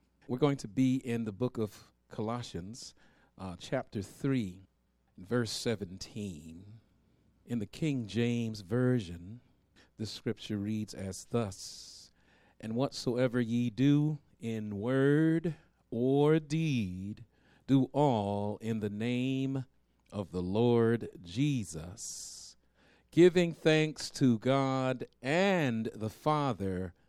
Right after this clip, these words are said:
by him." Today's scripture base builds upon the wisdom from last week's message,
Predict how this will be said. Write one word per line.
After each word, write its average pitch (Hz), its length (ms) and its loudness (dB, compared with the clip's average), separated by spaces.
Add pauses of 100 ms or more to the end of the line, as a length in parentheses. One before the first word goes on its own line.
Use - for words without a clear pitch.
(380)
by 98 320 -2
him." 92 640 -4 (840)
Today's 139 440 2
scripture 127 400 0
base - 880 -2 (440)
builds 160 540 6
upon 135 600 0
the 120 80 4
wisdom 120 420 4
from 107 240 -4
last 123 640 -4
week's - 720 -2 (180)
message, - 920 -2